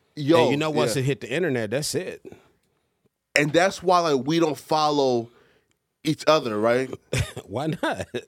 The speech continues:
Speaker 1: 'Cause fans gonna, like,
Speaker 2: You scared somebody gonna holler at her?
Speaker 1: No, right? So, like, it, it,
Speaker 2: <laughs>
Speaker 1: it's
Speaker 2: You
Speaker 1: like
Speaker 2: gonna have to send more cash apps. <laughs>
Speaker 1: It's like, once I see, though, right?
Speaker 2: Yeah.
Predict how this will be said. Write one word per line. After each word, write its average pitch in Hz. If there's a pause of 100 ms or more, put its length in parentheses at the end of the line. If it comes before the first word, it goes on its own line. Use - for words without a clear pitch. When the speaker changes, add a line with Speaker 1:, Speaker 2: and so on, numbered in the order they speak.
(420)
Speaker 1:
'Cause 220 (120)
fans 208
gonna, 185
like, 160 (880)
Speaker 2:
You 120
scared 131
somebody 131
gonna 113
holler 139
at 143
her? 143 (440)
Speaker 1:
No, 180
right? 180
So, 214
like, 175 (260)
it, - (440)
it, 175 (100)
Speaker 2:
<laughs> -
Speaker 1:
it's -
Speaker 2:
You 151
Speaker 1:
like 190
Speaker 2:
gonna 117
have 117
to 104
send 104
more 143
cash -
apps. 120
<laughs> - (1700)
Speaker 1:
It's 226
like, 214
once 277
I 214
see, 302
though, 196
right? 196
Speaker 2:
Yeah. 117